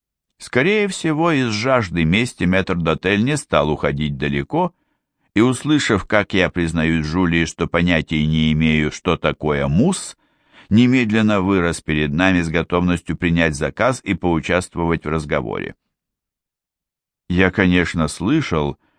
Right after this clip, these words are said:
что есть такое слово, но... А вот Жузеп Мария в таких вещах.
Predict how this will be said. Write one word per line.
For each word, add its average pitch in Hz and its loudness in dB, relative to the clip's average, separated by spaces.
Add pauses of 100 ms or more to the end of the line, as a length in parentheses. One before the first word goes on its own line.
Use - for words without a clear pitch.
(100)
что - -2
есть 98 2
такое 69 -4
слово, 80 0
но... 80 0 (800)
А 156 0
вот 220 2
Жузеп 208 -2
Мария 202 0
в 190 -6
таких 190 -4
вещах. 196 -2